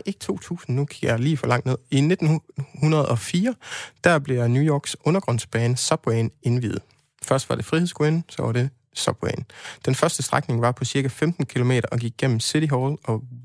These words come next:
West one hundred forty-fifth Street. Vi har ikke, øh, Subwayen, men vi har letbanen her i Aarhus, Nicoline.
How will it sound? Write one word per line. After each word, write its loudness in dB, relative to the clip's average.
West -2
one 2
hundred 2
forty-fifth -6
Street. -6
Vi 4
har 4
ikke, 2
øh, 0
Subwayen, 0
men 2
vi 2
har 4
letbanen 0
her 2
i 0
Aarhus, 0
Nicoline. 2